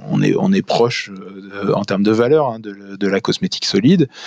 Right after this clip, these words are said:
Il y a beaucoup de, de, de savonniers qui sont adhérents chez nous. Euh, là-dessus, il y a pas de problème. Mais par contre, sur les, sur les shampoings qui utilisent, euh, un, un tensioactif, euh, tel que le S C I, euh, aujourd'hui, euh, il y a pas de,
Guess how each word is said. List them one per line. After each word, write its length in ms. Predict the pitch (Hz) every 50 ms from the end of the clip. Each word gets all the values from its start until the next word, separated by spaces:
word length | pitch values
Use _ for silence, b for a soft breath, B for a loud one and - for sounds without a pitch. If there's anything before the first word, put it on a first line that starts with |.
| B B B
Il 60 | -
y 20 | -
a 40 | 95
beaucoup 240 | 104 101 - -
de, 340 | 104 101 95 92 90 92 92
de, 360 | 90 92 92 90 87 87 -
de 120 | - - 95
savonniers 720 | - - - - 90 92 90 92 104 123 139 147 151 147
qui 80 | -
sont 160 | - - 98 95
adhérents 320 | 92 95 92 92 95 92
chez 180 | - - - 76
nous. 460 | 90 110 127 139 143 147 147 143 131
Euh, 240 | 110 101 98 92 101 B B B B B B B -
là-dessus, 220 | - - - 120
il 20 |
y 20 | 113
a 60 | -
pas 100 | - 139
de 60 | -
problème. 240 | - - 117 147 147
Mais 120 | 120 98
par 200 | - - 87 -
contre, 200 | - 113 113 113
sur 140 | - - 95
les, 320 | 92 98 95 95 95 95 92
sur 220 | - - - 90
les 80 | 92 95
shampoings 580 | - - - 101 98 - - 117 110 110 110 110
qui 140 | - -
utilisent, 480 | 95 92 - - 104 104 107 104 101 -
euh, 200 | - - - - 120 B B B B B B B B B
un, 400 | - - 95 95 90 87 - - -
un 200 | - - - -
tensioactif, 920 | - - 101 101 - - - 110 - - - - - 58 - 117 - - -
euh, 260 | - - - - -
tel 180 | - - - -
que 120 | - 107
le 180 | 95 95 95 92
S 100 | - -
C 200 | - - 151 160
I, 260 | 117 123 151 147 127
euh, 240 | 107 92 90 90 104 B B B B B B -
aujourd'hui, 600 | - - 95 92 90 90 95 107 117 135 143 135
euh, 280 | 117 95 92 92 92 95
il 40 | 95
y 60 | -
a 40 | -
pas 180 | - 113 113
de, 160 | 107 101 95